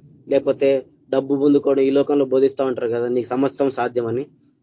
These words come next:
ఏంది, నీ అప్పులున్నా తీరిపోతాయి, నువ్వు ఇల్లు, నీకు ఇల్లు కట్టుకోవాలన్నా దేవుడిస్తాడు, బండ్లు వస్తాయి, కార్లు వస్తాయి,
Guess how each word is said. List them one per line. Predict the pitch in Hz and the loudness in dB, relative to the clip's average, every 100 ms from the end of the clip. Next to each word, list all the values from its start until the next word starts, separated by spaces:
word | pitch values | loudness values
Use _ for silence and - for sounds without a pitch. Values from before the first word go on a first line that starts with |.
| - | 0
ఏంది, | 127 127 127 123 117 107 | 2 4 4 4 2 0
నీ | 120 127 | 2 2
అప్పులున్నా | 120 117 143 139 135 | 2 2 4 4 2
తీరిపోతాయి, | 113 131 110 127 131 127 | 0 -2 0 -4 -2 -2
నువ్వు | 131 123 | -2 -4
ఇల్లు, | 123 131 139 | -2 0 2
నీకు | 127 123 127 | 2 0 0
ఇల్లు | 131 139 | 0 2
కట్టుకోవాలన్నా | 131 - 135 131 123 | 0 0 0 0 2
దేవుడిస్తాడు, | 127 127 127 - 123 | 2 2 0 -2 -4
బండ్లు | 123 123 131 127 | -2 0 2 0
వస్తాయి, | 131 127 | 0 -4
కార్లు | 120 123 127 127 | -2 -4 -2 -4
వస్తాయి, | - 123 | -2 -4